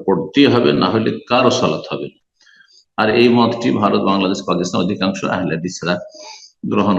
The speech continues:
করেছেন। আল্লাহ রাব্বুল আলামিন যেন আমাদেরকে সঠিক জ্ঞান দান করেন এবং সঠিক বিশুদ্ধ জ্ঞানের ভিত্তিতে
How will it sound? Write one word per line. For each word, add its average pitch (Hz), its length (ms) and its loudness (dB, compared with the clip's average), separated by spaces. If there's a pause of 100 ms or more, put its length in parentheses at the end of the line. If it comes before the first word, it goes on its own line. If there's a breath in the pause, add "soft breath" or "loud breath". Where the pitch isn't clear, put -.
করেছেন। 71 380 -6 (1500)
আল্লাহ 131 280 4
রাব্বুল 107 320 4
আলামিন 104 360 4
যেন 104 180 2
আমাদেরকে 104 520 0 (420 loud breath)
সঠিক 131 460 0
জ্ঞান 110 280 2
দান 113 180 2 (120)
করেন 117 220 2 (160)
এবং 110 300 0 (480)
সঠিক 104 580 -2
বিশুদ্ধ 107 400 -2
জ্ঞানের 101 300 0
ভিত্তিতে 92 520 -2